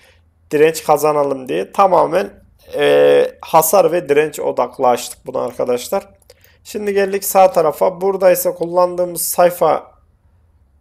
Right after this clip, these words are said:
Leria'nın içgüdüsü, kullandığımız oyma ise kitle kontrol etkisindeki düşmanlara hasar. Yani donmuş düşmanlara ekstradan hasar. Alt tarafta sadece şey açtım.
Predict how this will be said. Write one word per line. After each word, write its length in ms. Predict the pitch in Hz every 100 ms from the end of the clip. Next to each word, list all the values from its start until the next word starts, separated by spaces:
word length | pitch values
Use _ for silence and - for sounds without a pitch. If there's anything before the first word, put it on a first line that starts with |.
| _ _ _ _ _ 143
Leria'nın 640 | 156 170 175 170 165 139 -
içgüdüsü, 640 | 165 - 208 196 - 196
kullandığımız 880 | 185 185 170 165 147 139 131 123 - _
oyma 400 | - 185 196 175
ise 540 | 160 - 196 196 - - _ _
kitle 300 | - - 185
kontrol 460 | 185 156 135 170 165 - _ _ _ _ _ _ -
etkisindeki 600 | 165 - - 175 165 160
düşmanlara 540 | 170 170 147 165 170
hasar. 320 | 160 151 139
Yani 300 | 131 156 147
donmuş 360 | 156 170 160 -
düşmanlara 540 | 143 - 139 135 170
ekstradan 580 | 170 - - 131 139 165
hasar. 520 | 160 147 139 135 139 _ _ _ _ _ _ _ _ _
Alt 240 | - 175 -
tarafta 460 | 202 190 - 214
sadece 640 | 202 - 208 196 180 170 175
şey 240 | - 185
açtım. 460 | 151 - - 175